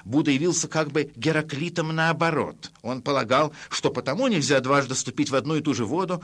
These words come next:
что тот, кто в неё ступил однажды, в другой раз сам изменится, будет другим. Его «я» будет совсем иным,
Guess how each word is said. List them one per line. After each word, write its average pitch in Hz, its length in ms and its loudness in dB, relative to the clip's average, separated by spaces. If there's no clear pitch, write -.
что - 240 -6
тот, 214 340 0
кто 170 200 2
в 156 80 0
неё 160 160 0
ступил 143 400 0
однажды, 180 640 0
в 117 60 -18
другой 139 340 0
раз 185 300 -2
сам - 540 -2
изменится, 151 840 -4
будет 139 360 0
другим. 156 680 -2
Его 123 240 -2
«я» 185 200 2
будет 190 260 -2
совсем 190 600 -2
иным, 196 540 -6